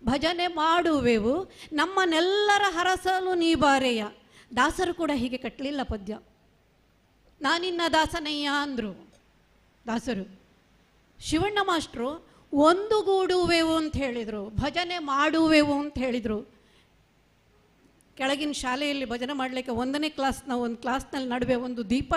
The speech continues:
ಇಟ್ಟು ಅಲ್ಲಿ ಎಲ್ಲ ಮಕ್ಕಳು ಬರ್ತಿದ್ರು, ಯಾರು ಕ್ಲಾಸ್ನಲ್ಲಿ ಇರ್ತಿರ್ಲಿಲ್ಲ.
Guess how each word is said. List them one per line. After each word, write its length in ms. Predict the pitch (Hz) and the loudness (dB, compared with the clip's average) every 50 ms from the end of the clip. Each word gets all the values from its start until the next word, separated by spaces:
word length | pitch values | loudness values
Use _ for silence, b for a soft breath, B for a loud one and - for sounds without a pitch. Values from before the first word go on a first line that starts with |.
| 294 | 0
ಇಟ್ಟು 500 | 262 247 - - - 311 240 285 277 B B B B B B | 0 -2 -6 -4 -2 -2 -2 -2 -4 B B B B B B
ಅಲ್ಲಿ 200 | 320 285 302 302 | 0 2 4 4
ಎಲ್ಲ 420 | 277 277 311 330 339 349 370 370 381 381 370 | 4 2 2 2 0 0 2 2 2 2 2
ಮಕ್ಕಳು 360 | 330 302 - - 330 330 339 | 0 -4 -4 -2 -2 -2 0
ಬರ್ತಿದ್ರು, 480 | 330 294 285 294 285 - 277 262 254 240 | 0 -2 -4 -4 -4 -4 -4 -2 0 0
ಯಾರು 260 | 240 240 269 294 302 | 0 0 0 0 0
ಕ್ಲಾಸ್ನಲ್ಲಿ 440 | 302 - 277 277 277 - 320 302 294 | -2 -2 -2 -2 -2 -4 -6 -6 -6
ಇರ್ತಿರ್ಲಿಲ್ಲ. 500 | 277 262 - 262 240 226 233 220 196 196 | -6 -6 -8 -10 -8 -6 -6 -4 -4 -6